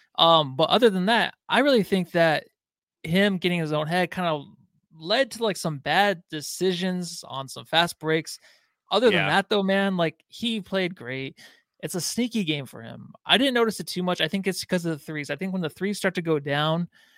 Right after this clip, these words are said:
Speaker 1: I look the bo-, I have to look at the box score. I'm like, "Oh, yeah, they count as more."
Speaker 2: <laughs> Yeah.
Speaker 1: So they're gonna have more
Speaker 2: And he made
Speaker 1: points.
Speaker 2: five of
Speaker 1: Like,
Speaker 2: them, man. He made
Speaker 1: yeah,
Speaker 2: five.
Speaker 1: exactly. So I was like, "Oh, shit. Sneaky
Speaker 2: Yeah.
Speaker 1: game." Like
Speaker 2: <laughs>
Speaker 1: Cameron Payne.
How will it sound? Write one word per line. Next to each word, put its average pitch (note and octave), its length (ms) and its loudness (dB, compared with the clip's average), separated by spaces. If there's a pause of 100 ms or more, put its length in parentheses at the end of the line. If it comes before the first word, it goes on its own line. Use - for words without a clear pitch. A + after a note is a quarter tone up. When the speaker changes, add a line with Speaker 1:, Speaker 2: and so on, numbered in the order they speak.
(420)
Speaker 1:
I D#3 80 0
look D#3+ 160 0
the D#3+ 60 -6
bo-, C#3 160 -4
I C#3+ 220 2
have D#3+ 80 0
to E3+ 80 -2
look F3+ 220 2
at A#3 80 0
the A3 80 2
box F3+ 320 2
score. - 160 -6
I'm C3+ 60 -6
like, C#3+ 120 -6
"Oh, E3 100 0
yeah, E3+ 180 0
they D3 140 -6
count F#3 420 -4
as C#3+ 180 -8
more." C3+ 580 -2
Speaker 2:
<laughs> - 180 -10
Yeah. D#3+ 200 -4 (180)
Speaker 1:
So - 160 -2
they're E3 120 2
gonna F3 200 2
have F#3+ 200 4
more D3 340 -4
Speaker 2:
And F3 80 -4
he - 60 2
made G3+ 160 6
Speaker 1:
points. - 180 -10
Speaker 2:
five D4+ 360 6
of A#3+ 140 -4
Speaker 1:
Like, - 0 -
Speaker 2:
them, A2+ 200 0
man. A2 260 -2
He D#3 60 -8
made F3 80 2
Speaker 1:
yeah, A#3 60 6
Speaker 2:
five. F3 560 4
Speaker 1:
exactly. A2+ 320 -14
So - 180 -2
I F3+ 140 6
was F#3 120 0
like, E3+ 160 -2
"Oh, A#3+ 200 -4
shit. - 400 -10 (180)
Sneaky - 280 -10
Speaker 2:
Yeah. F#3+ 140 -4
Speaker 1:
game." G3+ 380 -4
Like C#3+ 160 -6 (100)
Speaker 2:
<laughs> A3+ 140 -2
Speaker 1:
Cameron A3+ 60 -10
Payne. D4+ 380 -10